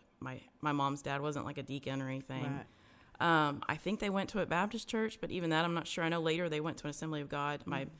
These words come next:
Speaker 1: my dad's parents, both, they were Baptist, uh, like, through and through. So, um, so yeah, so they,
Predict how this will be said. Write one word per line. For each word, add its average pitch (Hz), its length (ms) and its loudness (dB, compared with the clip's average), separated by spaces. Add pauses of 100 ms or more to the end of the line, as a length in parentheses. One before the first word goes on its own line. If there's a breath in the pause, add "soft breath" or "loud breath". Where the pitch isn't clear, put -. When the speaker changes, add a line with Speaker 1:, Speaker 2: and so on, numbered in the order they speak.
(360 loud breath)
Speaker 1:
my 165 120 2
dad's 180 300 6
parents, 156 380 0
both, 156 400 2
they 147 120 -2
were 139 240 -4 (420)
Baptist, 147 680 0
uh, 135 300 -4 (640 soft breath)
like, 143 140 -8 (120)
through 143 120 -2
and 131 80 -4
through. - 220 -8
So, - 480 0
um, 147 460 0 (1080 loud breath)
so - 140 0
yeah, 160 240 6
so 185 140 -2
they, 196 260 4